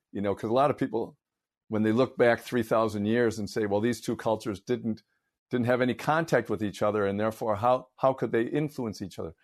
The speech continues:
But it only takes one person traveling, you know, to bring an idea about Buddhism to Jerusalem, you know, uh, et, et cetera, et cetera. And, and I, I think that that's, that's probably a mistake. I think there was much more,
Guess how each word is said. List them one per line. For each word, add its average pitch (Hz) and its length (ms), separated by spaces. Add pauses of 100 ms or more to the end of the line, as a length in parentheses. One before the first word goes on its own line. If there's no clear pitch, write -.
(220)
But 147 80
it 175 80
only 247 220
takes 160 320
one 120 180
person 135 420
traveling, 117 520 (640)
you 113 100
know, 107 200
to 113 140
bring 113 460
an 101 140
idea 104 280
about 101 280
Buddhism 104 640
to 98 200
Jerusalem, 92 720 (440)
you 95 160
know, 92 360
uh, 92 240
et, 98 200
et 113 120
cetera, 127 240
et 117 80
cetera. 101 360
And, 90 220
and 92 160
I, 98 240
I 117 120
think 135 180
that 107 80
that's, 120 340 (640)
that's - 100
probably 135 400
a 110 40
mistake. 110 460
I 113 140
think 131 160
there 120 80
was 110 180
much 131 300
more, 110 300